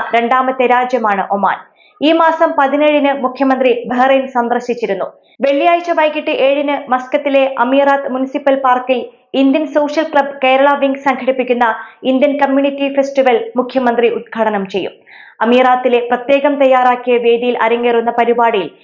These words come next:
ഇന്ത്യയിൽ നിന്നും ഒമാനിൽ നിന്നുമുള്ള കലാ, സാംസ്കാരിക, സാമൂഹിക മണ്ഡലങ്ങളിലെ മറ്റു പ്രമുഖ വ്യക്തികൾ തുടങ്ങിയവർ മുഖ്യമന്ത്രിയോടൊപ്പം പങ്കെടുക്കും. ഒമാനിൽ ആധുനിക ചെമ്മീൻ കൃഷി പദ്ധതി വികസിപ്പിക്കാനൊരുങ്ങി ഒമാനിലെ പ്രമുഖ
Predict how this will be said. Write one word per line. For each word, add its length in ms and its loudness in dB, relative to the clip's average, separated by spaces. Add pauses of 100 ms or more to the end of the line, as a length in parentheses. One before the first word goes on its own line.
(180)
ഇന്ത്യയിൽ 440 2
നിന്നും 260 0 (300)
ഒമാനിൽ 480 2
നിന്നുമുള്ള 400 0
കലാ, 320 2
സാംസ്കാരിക, 720 -2
സാമൂഹിക 580 0
മണ്ഡലങ്ങളിലെ 680 0 (320)
മറ്റു 200 0
പ്രമുഖ 440 0
വ്യക്തികൾ 400 0 (120)
തുടങ്ങിയവർ 460 0 (320)
മുഖ്യമന്ത്രിയോടൊപ്പം 880 2 (200)
പങ്കെടുക്കും. 500 -2 (800)
ഒമാനിൽ 560 0 (100)
ആധുനിക 500 0
ചെമ്മീൻ 520 -2
കൃഷി 220 -6
പദ്ധതി 420 -2
വികസിപ്പിക്കാനൊരുങ്ങി 1200 0
ഒമാനിലെ 500 0
പ്രമുഖ 500 0